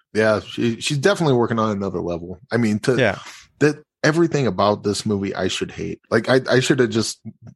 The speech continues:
Speaker 1: I should have just Portrait of a Lady on Fire. I should have been sleeping through half of it, and I wasn't. And so the, the fact that she can, it, it's almost like she took a checklist of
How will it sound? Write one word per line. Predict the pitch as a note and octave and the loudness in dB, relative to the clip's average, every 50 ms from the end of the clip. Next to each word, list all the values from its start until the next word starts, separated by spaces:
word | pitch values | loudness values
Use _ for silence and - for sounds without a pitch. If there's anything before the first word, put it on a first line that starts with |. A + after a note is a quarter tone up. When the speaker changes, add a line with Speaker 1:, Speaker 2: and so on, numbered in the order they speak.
| _ - - | _ -10 -6
Speaker 1:
I | G#2 | -4
should | G#2 - C#3 B2 G#2+ | -2 0 0 0 0
have | G2+ | -4
just | F#2+ G#2 G2 - - - - - - - - - _ - | -4 -6 -8 -8 -10 -12 -18 -20 -20 -20 -20 -20 _ 0
Portrait | - A#2+ A2+ - B2 A#2+ | 0 0 2 4 2 2
of | A2 | 4
a | A2 | 4
Lady | A2 A2 A2 G#2+ G#2+ | 4 4 4 4 4
on | A2 G#2 | 2 2
Fire. | - A2+ G#2+ G#2 G2 G2+ G#2 G2+ _ _ - | 2 2 2 4 4 2 0 -2 _ _ -6
I | G2 | -6
should | F#2 - A#2+ G#2 | -2 -2 -2 -2
have | F#2 | -2
been | G2 F2+ | -2 -2
sleeping | F#2 - - - A2 F#2+ F2 - F2+ | -2 -6 -2 0 0 0 0 -2 -6
through | - F#2+ F2+ | -4 -2 -2
half | F2 F#2 F2+ F2+ - - | -2 -2 -4 -4 -4 -6
of | F#2 F2+ | -8 -6
it, | F2 E2+ F2 - | -4 -4 -4 0
and | G#2 G#2+ | 0 0
I | G#2 G2+ F#2+ | 2 2 2
wasn't. | F#2+ F#2+ F#2+ F#2 E2+ E2+ E2 D#2 - _ _ _ _ _ - | 2 2 0 0 -2 -4 -6 -8 -8 _ _ _ _ _ -6
And | F#2 F2 F2 F2+ | -4 -4 -4 -4
so | - - G2 F2+ F2+ F#2 F2+ - - _ - | 0 0 2 2 2 -2 -4 -8 -12 _ 0
the, | A#2 A2+ A#2 | 0 0 0
the | A#2+ A2+ B2+ A#2 | 2 0 -2 0
fact | - - D3 D3 - | 2 0 -2 0 2
that | - F#3+ - | 0 0 2
she | C#3 C3 | 2 2
can, | B2+ C3+ A2 G#2 - - - - - - - - - - - | 2 0 -2 -2 -6 -8 -16 -20 -20 -18 -16 -16 -14 -6 0
it, | C#3+ C#3 C#3+ - - | 2 2 2 2 0
it's | C#3+ C3+ - | 0 2 2
almost | F3+ F#3 F#3+ F3+ - | 2 4 2 2 2
like | F#3 D#3+ D3+ C#3+ - | 2 0 0 0 -2
she | - - C#3 B2 A2+ | -2 0 0 0 0
took | - - C#3+ C3 - | 0 -2 -2 0 0
a | G#2 | -2
checklist | F#2+ - - G#2 G2+ - - A#2+ A#2 A2+ - - - | -2 0 0 0 -2 0 2 0 2 2 0 -2 -6
of | F2 F2 | -8 -12